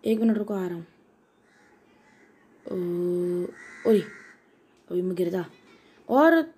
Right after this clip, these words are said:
तुम क्या हुआ, क्रीपर से मर गए? उधर है क्या क्रीपर, ज़ॉम्बी, वो सब? कहाँ पर थे? यहाँ पर।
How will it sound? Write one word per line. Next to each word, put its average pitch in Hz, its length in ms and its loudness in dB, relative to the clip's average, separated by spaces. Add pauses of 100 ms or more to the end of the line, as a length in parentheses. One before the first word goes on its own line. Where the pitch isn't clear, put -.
(120)
तुम 269 160 -2
क्या 285 120 -2
हुआ, 262 140 2
क्रीपर 247 300 -2
से 349 100 -8
मर 339 140 -2
गए? 196 180 -6 (500)
उधर 233 140 2
है 277 120 4
क्या 349 120 4
क्रीपर, 202 340 0
ज़ॉम्बी, 196 520 -2
वो 190 120 -4
सब? 196 240 -8 (1400)
कहाँ 269 160 4
पर 294 140 -2 (100)
थे? 196 180 -8 (1400)
यहाँ 247 360 0
पर। 294 320 -6